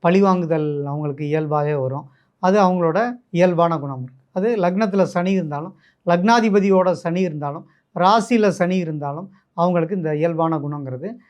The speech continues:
எ-, அவங்களுக்கு வந்துருது. ஏன்னா, இங்க யாரு நல்லவங்க கெட்டவங்கன்னு தனியா கேட்டகரியெல்லாம் கிடையாது. அவங்க விதி அதுதான். இப்ப அவங்க அப்படி இருக்காங்க அப்படின்னா, துஷ்டனை கண்டா தூரம் ஒதுங்க, நம்ம தான் விலகிக்கணும். அப்ப அந்த, இப்ப லக்னத்துல சனி இருக்கவங்கள்ட்ட போய்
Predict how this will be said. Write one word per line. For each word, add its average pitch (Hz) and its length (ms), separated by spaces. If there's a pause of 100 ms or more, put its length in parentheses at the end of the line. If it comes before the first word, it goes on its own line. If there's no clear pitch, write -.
(220)
எ-, 151 200
அவங்களுக்கு 151 380 (400)
வந்துருது. 147 480 (360)
ஏன்னா, 190 200
இங்க 202 320
யாரு 175 320
நல்லவங்க 190 440
கெட்டவங்கன்னு 175 600
தனியா 175 260
கேட்டகரியெல்லாம் 175 720
கிடையாது. 147 320 (420)
அவங்க 208 300
விதி 208 320 (460)
அதுதான். 170 400 (220)
இப்ப 151 220
அவங்க 180 200
அப்படி 170 200
இருக்காங்க 220 400 (240)
அப்படின்னா, 180 340 (420)
துஷ்டனை 196 360
கண்டா 220 240
தூரம் 208 300
ஒதுங்க, 190 180
நம்ம 185 260
தான் 208 160
விலகிக்கணும். 165 480 (360)
அப்ப 180 180 (400)
அந்த, 208 180
இப்ப 208 160
லக்னத்துல 214 460
சனி 208 340
இருக்கவங்கள்ட்ட 196 480
போய் 180 220